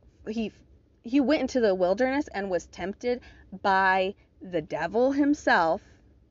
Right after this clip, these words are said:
the head of all the bad things,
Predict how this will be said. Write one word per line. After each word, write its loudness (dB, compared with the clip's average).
the -14
head -4
of -2
all 4
the -6
bad 4
things, -8